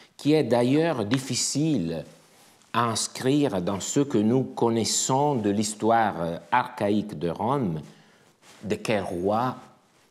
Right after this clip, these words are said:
qui aurait existé avant Romulus parle-t-il.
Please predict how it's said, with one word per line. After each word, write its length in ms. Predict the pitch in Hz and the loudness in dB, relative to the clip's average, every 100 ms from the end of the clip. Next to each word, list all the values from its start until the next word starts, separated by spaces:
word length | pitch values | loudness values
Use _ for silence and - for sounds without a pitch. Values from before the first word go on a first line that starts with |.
| _ - | _ -2
qui 160 | 113 | 2
aurait 340 | 110 98 110 113 | 4 4 2 2
existé 600 | 98 101 95 - 104 104 | 0 -2 -4 -2 0 2
avant 320 | 92 98 87 | 0 -2 -2
Romulus 800 | 90 98 92 90 98 95 - 87 78 - | 0 2 2 2 0 -2 -4 -6 -6 -6
parle-t-il. 800 | 90 85 78 - 151 131 73 | -4 -4 -6 -2 0 0 -4